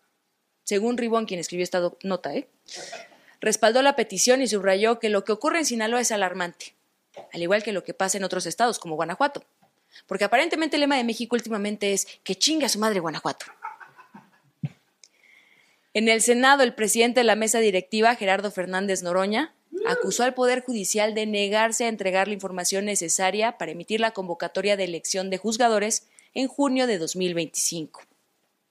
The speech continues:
Qué raro tú. ¿Por qué será que el Poder Judicial anda de malas con los legisladores de Morena?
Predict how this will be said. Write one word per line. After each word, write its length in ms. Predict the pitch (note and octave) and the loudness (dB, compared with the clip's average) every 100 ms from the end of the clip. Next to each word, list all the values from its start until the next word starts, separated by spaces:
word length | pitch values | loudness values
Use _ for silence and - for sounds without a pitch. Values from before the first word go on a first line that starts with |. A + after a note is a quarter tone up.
| _ _ | _ _
Qué 160 | - G3+ | -4 -2
raro 380 | F#3+ G3 C4 C4 | -2 0 0 0
tú. 220 | F3 C#3+ _ _ - | -6 -8 _ _ -20
¿Por 160 | - F#4+ | -2 0
qué 100 | A4+ | 2
será 220 | G#4+ F4+ | 4 4
que 80 | F4 | 2
el 80 | D4+ | 2
Poder 260 | C4 C#4+ | 8 8
Judicial 360 | C4+ A#3 A3+ B3 | 6 0 2 4
anda 180 | B3+ A3+ | 4 0
de 80 | F#3 | 0
malas 280 | A3 A#3 | 2 0
con 120 | - F3+ | 0 -6
los 120 | F3 | -6
legisladores 520 | E3 F3 F3+ G#3 G#3+ | -6 0 2 4 2
de 60 | E3 | -2
Morena? 420 | E3 F#3 F3 | -2 -2 -2